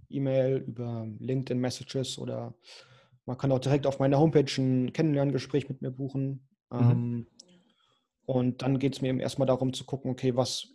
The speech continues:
Speaker 1: für einen Hintergrund hat die Person? Wieso will sie das machen? Was ist die Motivation und wo will sie hin? Und dann unterscheide ich vor allen Dingen auch zwischen Coaching und Beratung. Also ich habe ein
Speaker 2: Mhm.
Speaker 1: Coaching und ein Beratungsangebot.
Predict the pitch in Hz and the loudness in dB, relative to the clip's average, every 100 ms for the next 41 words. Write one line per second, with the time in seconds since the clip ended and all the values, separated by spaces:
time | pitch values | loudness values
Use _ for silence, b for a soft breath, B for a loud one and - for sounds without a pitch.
0 | _ - 131 160 180 180 151 160 165 151 | _ -4 0 4 4 4 0 -2 -2 -2
1 | 139 151 147 147 143 b b b b b | 0 0 0 -2 -8 b b b b b
2 | _ _ 147 135 127 147 170 151 151 147 | _ _ 0 2 4 6 6 6 4 0
3 | 147 127 123 - 131 131 127 123 - 147 | 0 -2 -4 -4 -4 -2 -4 -4 -2 0
4 | 139 131 131 139 131 127 151 180 190 b | 2 0 0 0 0 0 0 -2 -6 b
5 | b b _ - - 143 143 139 151 147 | b b _ -10 0 2 4 6 6 4
6 | 139 143 151 131 - 123 131 110 127 - | 4 6 6 4 0 0 2 0 -2 -4
7 | 127 123 120 147 147 - 127 117 - 120 | -6 -6 -2 0 0 0 -4 -4 -4 -2
8 | 123 113 110 120 117 - - 120 131 156 | -2 -4 -16 -18 -20 -8 0 2 2 2
9 | 165 143 127 123 131 147 180 - 160 165 | -2 -2 -4 -4 -2 0 -2 -2 -4 -2
10 | 156 165 | 0 0